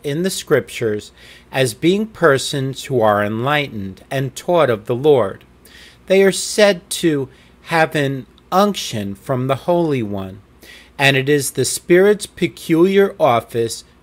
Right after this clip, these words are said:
to lead them into all truth. And all this for the increase and the fostering of their faith. Knowledge strengthens love, as well as faith. Knowledge opens the door,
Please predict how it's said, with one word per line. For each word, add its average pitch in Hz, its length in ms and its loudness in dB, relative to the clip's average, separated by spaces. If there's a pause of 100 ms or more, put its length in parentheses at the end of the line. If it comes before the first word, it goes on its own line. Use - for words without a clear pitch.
to - 120 -8
lead 135 340 -2
them 165 340 -2
into 127 340 -6
all 127 360 0
truth. 127 500 -4 (580)
And 165 160 -2
all 226 320 2
this 160 380 2
for - 220 -2
the 135 280 -2
increase 190 680 -2 (100)
and 123 220 -2
the 110 40 -4
fostering 135 800 -2
of 110 200 -4
their 117 160 2
faith. 101 440 -6 (1200)
Knowledge 165 640 2
strengthens 139 840 -4
love, 107 540 -4 (340)
as 165 240 -4
well 175 260 4
as 135 180 0
faith. 98 380 -4 (680)
Knowledge 160 840 2
opens 156 540 2
the 147 120 -2
door, 110 480 0